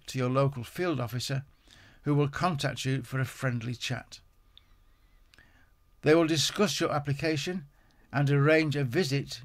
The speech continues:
for your initial assessment. During this call,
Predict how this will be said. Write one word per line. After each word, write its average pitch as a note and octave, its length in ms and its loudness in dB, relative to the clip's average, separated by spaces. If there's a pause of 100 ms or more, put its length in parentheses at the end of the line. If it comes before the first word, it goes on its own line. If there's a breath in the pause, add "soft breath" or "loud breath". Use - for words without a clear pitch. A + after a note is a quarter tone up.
(140)
for - 140 -6
your C#3 240 2
initial C3+ 440 0
assessment. B2+ 680 -6 (840 soft breath)
During D#3 340 4
this G3+ 220 4
call, C3 400 -2